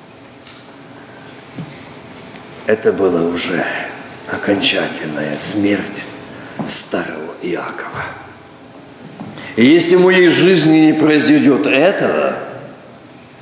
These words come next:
мы останемся – Василиями, Иванами, Степанами, ветхими, закосневшими, законниками, человекоугодниками и так дальше.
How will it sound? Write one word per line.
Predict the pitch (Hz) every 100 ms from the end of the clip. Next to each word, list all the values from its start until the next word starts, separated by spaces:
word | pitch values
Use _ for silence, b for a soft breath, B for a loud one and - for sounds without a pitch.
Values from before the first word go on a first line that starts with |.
| -
мы | 110 98
останемся – | 98 - 113 107 92 - - - - - - - - - - - - - - - - - -
Василиями, | 101 95 - 147 143 139 123 107 92 - -
Иванами, | 107 98 123 135 127 120
Степанами, | - - - 104 90 85 80 73
ветхими, | 92 117 117 117 107 95 90 B B
закосневшими, | 104 110 107 101 - 113 110 - 110 95 87 80 - B B B
законниками, | 95 - 110 - 127 127 120 - 104 95 82 78 B B B B B B -
человекоугодниками | - 107 104 104 104 95 123 110 101 92
и | -
так | - 87
дальше. | 76 67 - -